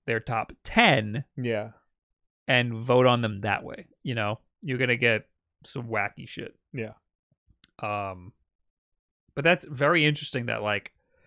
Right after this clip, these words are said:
Speaker 1: so many people had Mass Effect two in their top ten.
Speaker 2: Yeah.
Speaker 1: And, like, some of these games, and Dark Souls and Bloodborne.
Speaker 2: Yeah.
Speaker 1: That and, and The Witch. Like, it's, it's very strange. I think <laughs> it's also says a lot that that many people had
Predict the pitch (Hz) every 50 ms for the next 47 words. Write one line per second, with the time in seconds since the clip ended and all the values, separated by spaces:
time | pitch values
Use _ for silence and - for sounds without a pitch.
0 | _ _ _ _ - - - - - - 165 156 156 156 151 147 143 139 131 -
1 | - 147 131 131 131 127 123 110 107 107 107 104 110 - 110 - 98 - _ -
2 | - 139 131 131 131 135 - - 139 139 131 - 147 135 135 - _ - 131 135
3 | 139 131 131 117 107 104 101 101 131 127 127 123 117 - - _ _ _ - 147
4 | 135 139 139 139 135 131 143 131 131 135 139 - - 131 120 - _ - - 120
5 | - 139 131 139 - - 156 139 131 135 - _ _ - - 127 131 143 156 156
6 | 156 156 156 165 160 165 160 170 170 170 175 180 175 185 - _ _ - 131 123
7 | 117 110 104 101 98 101 - - - - _ _ - 135 131 139 - 143 135 123
8 | 120 123 131 117 117 107 101 98 104 143 175 160 - - 165 147 147 151 151 147
9 | - - 170 165 143 143 139 165 156 156 147 143 135 - - - 139 120 107 101
10 | 107 - - _ _ _ _ _ _ _ _ _ - - 139 151 151 - - -
11 | - - - 156 151 170 - - - 139 135 131 - _ _ _ _ _ _ _
12 | _ _ _ _ _ _ _ - - 180 165 147 143 123 123 123 127 127 127 117
13 | 107 - - _ _ _ _ _ - 131 120 - 131 127 127 123 123 120 120 -
14 | 127 123 - 127 117 117 113 117 120